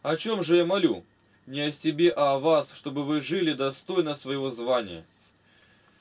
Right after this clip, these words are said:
Вы ведь призваны к великому — восседать вместе со Христом и царствовать вместе с Ним.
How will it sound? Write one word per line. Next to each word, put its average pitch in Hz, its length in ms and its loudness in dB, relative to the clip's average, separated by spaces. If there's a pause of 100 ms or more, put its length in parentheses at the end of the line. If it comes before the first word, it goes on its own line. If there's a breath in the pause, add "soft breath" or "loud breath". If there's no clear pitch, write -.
(640 soft breath)
Вы 139 260 2
ведь 175 180 4
призваны 170 480 2
к 165 60 -12
великому — 160 680 0 (380)
восседать 147 680 0
вместе 147 420 -4
со 147 180 -8
Христом 139 540 -2
и 131 60 -8
царствовать 147 600 -2
вместе 139 340 -8
с - 100 -12
Ним. 127 260 -10